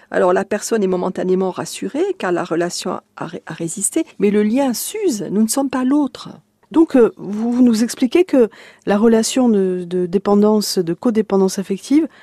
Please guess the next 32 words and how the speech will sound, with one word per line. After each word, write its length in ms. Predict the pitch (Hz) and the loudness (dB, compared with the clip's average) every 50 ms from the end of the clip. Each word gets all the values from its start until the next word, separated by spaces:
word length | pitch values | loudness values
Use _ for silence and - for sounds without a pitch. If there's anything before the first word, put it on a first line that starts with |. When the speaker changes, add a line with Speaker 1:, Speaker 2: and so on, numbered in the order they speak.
| _ _ | _ _
Speaker 2:
elle, 220 | - 190 190 185 - | 0 2 4 4 2
elle 120 | - 190 185 | 2 0 0
n'apporte 380 | 185 180 - 202 - - 226 | 0 -2 -2 -6 -8 -8 -8
pas 180 | 196 - 247 247 | -6 -4 -4 -2
d'épanouissement, 680 | 208 214 214 - 196 196 202 214 233 - - 320 339 | -2 -2 0 2 2 2 4 2 0 2 2 4 4
si 160 | 349 - - | 4 4 2
je 120 | 240 - 220 | 0 0 -2
vous 120 | 196 202 | -4 -4
comprends 400 | 185 - 202 202 196 - - 196 | -2 0 0 0 0 0 0 0
bien, 220 | 196 208 262 269 | 2 4 4 4
à 60 | 254 220 | 4 4
long 200 | 208 196 208 220 | 4 4 2 2
terme. 480 | - - 285 339 359 320 285 214 175 - _ _ _ _ _ _ _ - | 4 4 4 4 4 4 2 0 0 -4 _ _ _ _ _ _ _ -2
La 140 | - 202 196 | 0 0 0
passion 460 | - - 220 214 - - 233 220 208 | 2 0 0 0 0 0 2 2 2
va 120 | 185 175 | 2 0
passer, 560 | 170 - 202 208 - - - 285 302 320 311 302 | -2 -2 -6 -6 -6 -4 -2 0 2 2 4 2
euh, 380 | 262 214 190 185 180 175 175 | 2 2 2 0 0 -2 -2
ça 140 | 175 - 185 | -4 -4 -4
va 100 | 175 180 | -4 -4
plus 200 | 175 - - 202 | -4 -2 0 0
être 120 | 190 - | 0 0
comme 220 | - - 185 175 170 | -2 -6 -6 -6 -6
au 40 | 180 | -6
début, 360 | 190 226 220 277 302 311 311 | -6 -2 0 2 4 4 4
ou 160 | 269 208 180 | 4 2 2
à 60 | 208 | 2
moins 120 | 220 247 254 | 2 0 0
qu'elle 140 | - 269 | -2 -2
se 100 | 233 - | -2 -2
transforme 500 | 262 - - 254 233 - - 311 302 285 | -4 -4 -6 -8 -8 -6 -6 -4 -4 -4
peut-être. 340 | 247 - 254 285 269 - - | -6 -6 -8 -10 -10 -10 -12